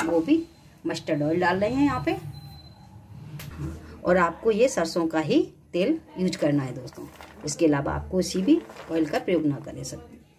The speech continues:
तो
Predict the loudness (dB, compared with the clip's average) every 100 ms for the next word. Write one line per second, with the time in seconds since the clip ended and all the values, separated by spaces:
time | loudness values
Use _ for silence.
0 | _ -20 -20 -20 -18 -16 -14 -12 -12 -14
1 | -18 -20 -18 -18 -16 -16 -16 -16 -16 -18
2 | -18 -18 -18 -16 -14 -14 -16 -16 -18 -18
3 | -18 -18 -18 -18 -18 -18 -18 -16 -16 -20
4 | -20 -20 -8 -4